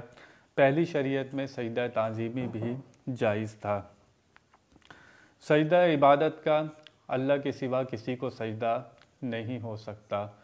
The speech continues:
सजदा ता-, इबादत का वो कहलाता है कि किसी को अपना मालिक जानकर, खालिक मानकर और मुस्तकिल बिज़ात समझकर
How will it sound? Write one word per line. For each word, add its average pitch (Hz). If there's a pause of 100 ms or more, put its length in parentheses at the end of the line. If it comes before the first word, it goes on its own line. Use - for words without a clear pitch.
(340)
सजदा 151
ता-, 135
इबादत 131
का 135
वो 131
कहलाता 117
है 123 (160)
कि 139
किसी 131
को 135
अपना 127
मालिक 117
जानकर, 127 (280)
खालिक 131
मानकर 120 (520)
और 127
मुस्तकिल 127
बिज़ात 123
समझकर 110